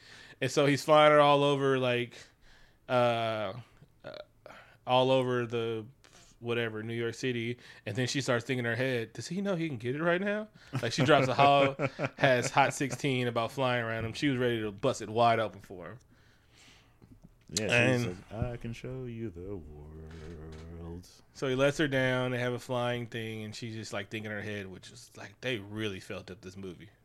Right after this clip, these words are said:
Speaker 1: Filled up this movie.
Speaker 2: Oh, they sure did.
Speaker 1: So he gets home, and she's like, "Well, thank you, ma'am."
Speaker 2: <laughs>
Speaker 1: Remember, make sure you write the, he tells her the one weakness of he can't see through lead. I guess he didn't see it as a weakness because, <laughs> anyway, so he leaves, and then Superman, and then Clark comes. She was like,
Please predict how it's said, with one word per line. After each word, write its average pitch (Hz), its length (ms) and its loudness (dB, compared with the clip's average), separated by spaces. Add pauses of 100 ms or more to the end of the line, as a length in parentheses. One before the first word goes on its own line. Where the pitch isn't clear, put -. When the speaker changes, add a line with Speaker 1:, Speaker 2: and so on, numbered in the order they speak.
(100)
Speaker 1:
Filled 92 240 -12
up 90 100 -16
this 92 140 -18
movie. 78 280 -20 (120)
Speaker 2:
Oh, 90 120 -6
they 90 100 -6
sure 95 160 -4
did. 90 220 -4 (680)
Speaker 1:
So 147 120 -2
he 143 100 2
gets 143 220 0
home, 139 300 4
and 135 100 -2
she's 131 160 -6
like, 135 180 2
"Well, 196 280 8 (480)
thank 156 160 -2
you, 107 60 -10
ma'am." 147 240 -4 (280)
Speaker 2:
<laughs> - 560 -4
Speaker 1:
Remember, 160 260 2
make 170 140 8
sure 196 140 2
you 156 100 6
write 160 200 6
the, 135 120 0
he 156 220 2
tells 151 340 4
her 139 100 6
the 131 80 2
one 147 200 4
weakness 131 400 0
of 113 120 -4
he 113 60 -10
can't 127 220 -2
see 139 120 -4
through 120 200 -4
lead. 113 240 0
I 104 80 -2
guess 104 120 -6
he 113 80 -8
didn't 101 140 -8
see 117 160 -4
it 104 60 -4
as 95 80 -8
a 87 40 -12
weakness 98 460 -12
because, 98 480 -10 (460)
<laughs> - 680 -14
anyway, 107 600 -2
so 113 240 0
he 151 160 4
leaves, 135 380 2
and 120 120 -2
then 120 120 -2
Superman, 127 540 0
and 120 80 -4
then 117 100 -4
Clark 135 300 4
comes. 117 460 -6
She 156 140 -12
was 139 100 -10
like, 135 200 -4